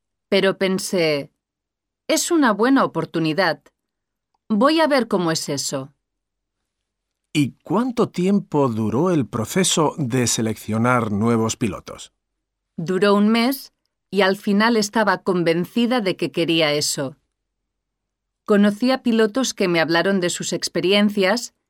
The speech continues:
Speaker 1: y así comenzó a interesarme la idea.
Speaker 2: ¿Qué haces dentro del avión?
Speaker 1: El capitán es quien lo vuela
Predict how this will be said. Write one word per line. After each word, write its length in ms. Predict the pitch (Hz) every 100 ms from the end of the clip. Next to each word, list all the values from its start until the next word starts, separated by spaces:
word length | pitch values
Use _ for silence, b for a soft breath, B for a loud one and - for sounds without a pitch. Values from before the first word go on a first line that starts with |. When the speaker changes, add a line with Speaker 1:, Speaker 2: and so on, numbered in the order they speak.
| _ _ _
Speaker 1:
y 120 | - 233
así 260 | 247 330
comenzó 640 | - 285 254 247 - 320 320
a 80 | 196
interesarme 680 | 190 185 170 165 190 180 170
la 120 | 156
idea. 420 | 147 151 151 - _ _ _ _ _ _ _ _ _ _ _ _ _ _
Speaker 2:
¿Qué 180 | - 139
haces 640 | 127 123 123 120 98 85
dentro 400 | 98 120 107 110
del 140 | 104 95
avión? 460 | 92 156 139 92 _ _ _ _ _ _ _ _ _ _ _ _ _ _ -
Speaker 1:
El 220 | 190 185
capitán 500 | 214 214 208 262 269
es 160 | 285
quien 240 | - 196 170
lo 100 | 156
vuela 540 | 175 180 160 180 208